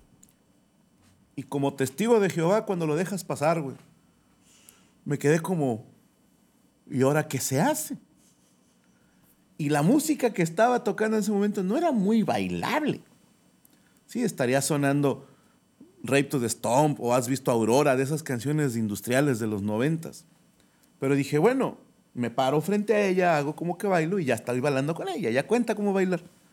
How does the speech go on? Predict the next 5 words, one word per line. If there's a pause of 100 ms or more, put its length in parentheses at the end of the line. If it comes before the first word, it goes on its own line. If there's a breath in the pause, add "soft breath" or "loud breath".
(840 soft breath)
Y
justo
en
ese
momento